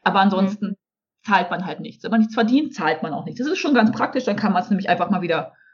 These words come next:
Speaker 1: nach, wenn man sagt, okay, das ist nichts für mich, dann cancelt man es wieder. Was man wiederum bei uns kann, weil wir keine Laufzeiten haben. Das heißt, man kann
Speaker 2: Ja.
Speaker 1: auch nach zwei Wochen sagen,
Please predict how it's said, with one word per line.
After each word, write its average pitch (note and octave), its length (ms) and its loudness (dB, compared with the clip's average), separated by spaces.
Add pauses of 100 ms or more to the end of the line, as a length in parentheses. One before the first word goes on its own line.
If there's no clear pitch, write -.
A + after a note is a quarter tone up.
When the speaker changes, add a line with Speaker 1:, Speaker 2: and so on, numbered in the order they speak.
(540)
Speaker 1:
nach, G#3+ 240 0
wenn A#3 140 6
man A#3 120 4
sagt, A#3 240 0
okay, D4+ 260 -6
das A#3+ 120 -8
ist - 160 -14
nichts F#4 160 -16
für D#4 120 -6
mich, B3+ 260 -2
dann F#3+ 380 -2 (580)
cancelt E3 360 -4
man D3+ 140 -8
es C3+ 160 -14
wieder. - 320 -10 (120)
Was B3 180 4
man C4 140 6
wiederum B3 280 2
bei G#3+ 160 4
uns G#3 220 -6
kann, B3+ 320 -2
weil A3 160 0
wir A3+ 60 -2
keine A3+ 180 -2
Laufzeiten F3+ 680 -4
haben. D3+ 200 -10
Das D#3+ 160 -12
heißt, F#3 220 0
man G#3+ 80 0
kann G3+ 160 2
Speaker 2:
Ja. F#3 60 2
Speaker 1:
auch G#3+ 40 6
nach G#3+ 220 4
zwei G3 160 -2
Wochen G#3+ 180 0
sagen, F#3 300 2